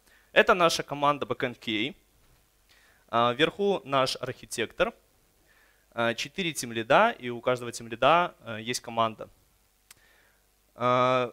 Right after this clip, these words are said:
как, а, л-, распределены команды, мы работаем по отраслям.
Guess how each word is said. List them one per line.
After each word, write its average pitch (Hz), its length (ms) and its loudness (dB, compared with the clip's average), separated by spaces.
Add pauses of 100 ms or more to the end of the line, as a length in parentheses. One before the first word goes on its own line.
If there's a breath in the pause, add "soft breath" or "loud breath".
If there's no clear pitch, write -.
(140)
как, 185 300 2
а, 131 360 4
л-, 117 540 -8
распределены 151 600 -4
команды, 208 440 0
мы 180 380 -4
работаем 147 800 -2
по 143 260 -4
отраслям. 117 580 -4